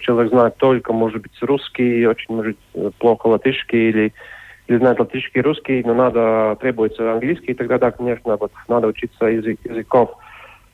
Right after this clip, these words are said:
Может быть, ещё, что работодатели говорят, что, что если человек уже постарше, тогда он, может быть, более такой консервативный, он не будет, э, таким, ну,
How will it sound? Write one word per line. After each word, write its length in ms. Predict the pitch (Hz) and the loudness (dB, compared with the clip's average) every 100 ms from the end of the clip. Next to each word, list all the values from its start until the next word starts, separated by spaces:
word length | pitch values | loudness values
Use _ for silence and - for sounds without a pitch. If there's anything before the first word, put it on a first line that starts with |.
| _ | _
Может 180 | 143 147 | 0 0
быть, 140 | 143 | 0
ещё, 840 | 147 - - 180 180 170 156 147 139 - | -4 0 2 4 4 2 0 -2 -6 -10
что 300 | - 143 143 | -8 -4 -4
работодатели 640 | 143 151 - 143 156 135 | -2 -4 0 -2 0 -2
говорят, 300 | 135 139 147 | 0 0 0
что, 600 | - - 123 127 120 120 - - - _ - | -4 -4 2 4 4 2 -2 -18 -20 _ -20
что 200 | - 127 | -6 -2
если 200 | 135 127 | -2 -2
человек 460 | - 131 135 143 | 0 2 2 0
уже 160 | 127 131 | -2 -4
постарше, 480 | - 117 147 165 - | -4 -4 0 0 -2
тогда 180 | 127 131 | -2 0
он, 240 | 131 131 | 0 -2
может 200 | 127 135 120 | -4 -6 -6
быть, 100 | 113 | 0
более 200 | 139 139 | 2 2
такой 260 | 123 139 127 | 0 0 0
консервативный, 880 | - 131 139 127 123 143 135 117 117 | 0 0 -2 -4 -4 0 2 2 2
он 160 | 120 | -2
не 60 | 117 | -4
будет, 320 | 120 131 113 - | -6 -4 -4 -2
э, 680 | 113 110 107 107 104 104 104 - | 2 2 2 0 0 0 -2 -4
таким, 520 | 110 - 127 120 110 - _ _ - | -8 -2 2 2 0 -6 _ _ -4
ну, 340 | 123 139 135 | 2 2 0